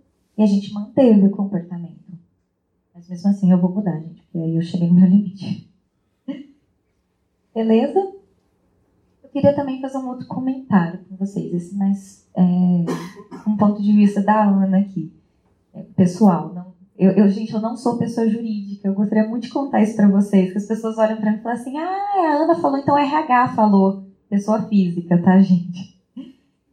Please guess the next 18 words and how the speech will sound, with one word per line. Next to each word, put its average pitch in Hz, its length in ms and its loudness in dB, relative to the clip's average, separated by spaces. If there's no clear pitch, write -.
É, 190 600 -2
a 226 100 0
gente 247 240 -2
passa 240 240 0
por 240 140 -6
muita 240 240 -8
coisa 190 760 2
em 196 100 2
todos 233 360 0
os 226 120 -14
ambientes 202 480 -2
que 180 60 -6
a 175 60 2
gente 175 280 -2
tá, - 300 -10
pessoal, 175 720 0
profissional, 170 1080 -2
acadêmico. 170 1200 2